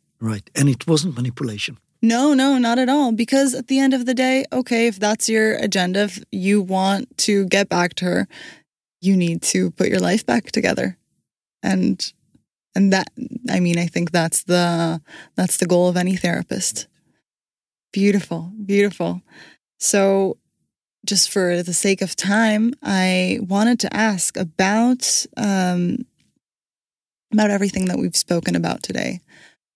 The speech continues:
Speaker 2: and about your resilience program specifically.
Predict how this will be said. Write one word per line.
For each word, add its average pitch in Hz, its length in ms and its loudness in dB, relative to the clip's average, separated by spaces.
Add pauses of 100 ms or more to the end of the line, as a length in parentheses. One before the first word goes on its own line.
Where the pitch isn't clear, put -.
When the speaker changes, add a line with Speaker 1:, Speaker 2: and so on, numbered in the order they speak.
(160)
Speaker 2:
and 175 120 0
about 175 560 0
your 170 380 2
resilience 170 560 0
program 160 460 -2
specifically. 170 720 -4